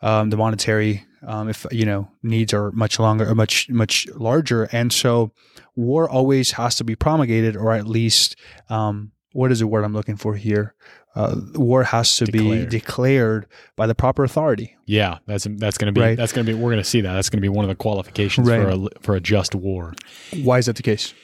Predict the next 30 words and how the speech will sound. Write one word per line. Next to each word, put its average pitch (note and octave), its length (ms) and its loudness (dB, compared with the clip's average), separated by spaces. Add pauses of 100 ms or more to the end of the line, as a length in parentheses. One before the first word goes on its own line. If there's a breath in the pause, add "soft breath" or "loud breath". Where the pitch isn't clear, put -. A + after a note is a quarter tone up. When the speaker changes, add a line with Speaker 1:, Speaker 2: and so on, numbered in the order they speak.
(280 soft breath)
Speaker 2:
Well, D#3 160 4
it's B2 100 0
'cause, C3+ 260 2 (120)
it's C3+ 240 -2
the B2+ 80 0
case C3+ 200 2
because A2+ 360 0
the, A#2+ 280 -2 (120)
the A#2 180 2
authority, A#2+ 500 2
like G#2 220 0
our, G2+ 220 -2
our G2 80 -8
govern-, A2 460 2
our G2+ 120 -10
government G#2 540 2
or G2+ 140 -4
whoever's G#2+ 280 4
been G2 120 0
entrusted G#2 440 0
with G2 80 -2
the - 80 -4
care - 160 0
of G2+ 80 2
the G2 80 0
community, G2+ 380 0
they're G#2 200 2
the A#2+ 80 2
ones G#2 420 0
who G2+ 440 -2